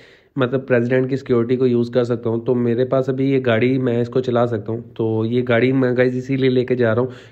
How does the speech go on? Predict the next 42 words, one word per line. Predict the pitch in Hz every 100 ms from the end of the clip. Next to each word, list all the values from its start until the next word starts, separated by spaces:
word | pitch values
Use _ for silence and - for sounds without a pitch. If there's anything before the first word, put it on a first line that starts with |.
| -
क्योंकि | 120 139 135 135
ये | 135
बॉम्ब | 123 120 123
प्रूफ | 131 135 123
गाड़ी | 113 101 113
है | 135 - - -
और | 107 110
मुझे | 110 107 123 123
एलेक्स | 110 110 123 -
की | - 135
भी | 139
सिक्योरिटी | 135 127 123 120 131 131 131 - _ _ -
का | 123
ख्याल | 123 123 123
रखना | 120 120
है |
और | 120
अपनी | 117 117 120 127
भी। | 143 - - - -
तो | 113
यहाँ | 117 120 123
से | 131
मेरे | 143 131
पा-, | 127 120
एक | 127 123
गार्ड | 123 120
मेरा | 123 117
नहीं | 113 120
बैठ | 113 104
सका, | - 110
क्योंकि | 110 113 113
इसमें | 113 123
स्पेस | - - 117
कम | 120 123 113
थी। | 127
तो | 131
यहाँ | 127 113 123
से |
जल्दी | 131 117 117
से | 131 131
चलते | 117 104 117
हैं। | 123